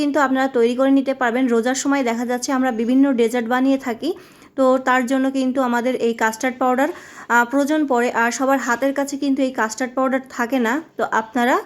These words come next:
খুব সহজেই ঘরে থাকা উপকরণ দিয়ে বানিয়ে নিতে পারবেন। এখান থেকে আমি দুই টেবিল চামচ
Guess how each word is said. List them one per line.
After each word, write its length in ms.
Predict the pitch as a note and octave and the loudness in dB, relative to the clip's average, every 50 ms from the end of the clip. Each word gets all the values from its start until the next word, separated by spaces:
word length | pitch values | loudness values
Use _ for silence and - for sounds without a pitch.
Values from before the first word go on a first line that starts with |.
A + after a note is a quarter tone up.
| - - | -8 -10
খুব 160 | - C#4 C4+ - - | -8 -6 -6 -2 0
সহজেই 320 | D4 C#4 C#4 C4 D#4 D4+ C#4 | 0 2 2 2 0 -2 -2
ঘরে 180 | B3 C4+ A#3+ B3 | -2 -2 -2 -2
থাকা 200 | A#3+ C4 C4 C#4 C#4 C4 | -2 -2 -2 0 2 2
উপকরণ 380 | A#3+ C4 B3+ B3+ C4+ B3 B3+ B3+ B3 | 2 0 -2 -2 0 0 0 0 2
দিয়ে 120 | B3 D4 D4+ B3 | 2 2 2 2
বানিয়ে 240 | A#3+ A#3 A#3 B3 B3+ B3+ | 2 2 2 0 0 0
নিতে 160 | A#3+ B3+ A#3+ A#3 | -2 -2 -4 -2
পারবেন। 260 | A3 G#3+ G#3 A#3+ E4 G#4 - - - - - - _ - C#4 | -2 -2 0 0 -2 -2 -4 -8 -20 -20 -20 -12 _ -4 -2
এখান 180 | C#4 D#4+ D#4 D4+ | 0 2 2 2
থেকে 180 | D#4+ D#4 D4+ D#4 D4+ | 0 0 2 2 2
আমি 100 | C#4+ D4+ C#4 A#3+ | 2 2 2 0
দুই 100 | B3+ B3+ | 0 2
টেবিল 200 | B3 C4+ C4 C4+ C4+ | 2 2 0 0 0
চামচ 200 | C#4 C4+ C4+ C4+ | 0 0 0 0